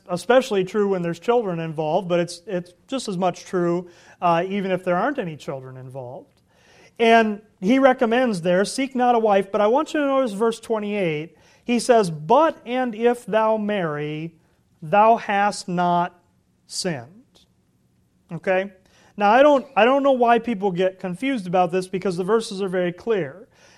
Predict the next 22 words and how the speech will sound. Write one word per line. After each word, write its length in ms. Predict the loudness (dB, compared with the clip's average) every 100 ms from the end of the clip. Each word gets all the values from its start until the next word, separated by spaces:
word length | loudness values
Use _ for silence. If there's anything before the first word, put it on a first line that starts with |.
| _
right? 220 | 2 2 2
He 100 | 2
says, 300 | 4 6 4
"Art 280 | 4 4
thou 140 | 6 4
loose 260 | 4 0
from 180 | 0 2
a 80 | 2
wife? 280 | 4 2 0
Seek 260 | -4 -4
not 200 | 0 2
a 60 | 2
wife, 380 | 2 2 2 -2
but 340 | -2 4 6 6
and 160 | 2
if 220 | 0 0
thou 240 | 2 2 2
marry, 600 | -2 -4 -4 -6 -10 -14 _ _ _ _ _ 0
thou 180 | 2
hast 340 | 2 0 -2 -4
not 260 | -10 -12
sinned." 400 | -14 -14 -16 -18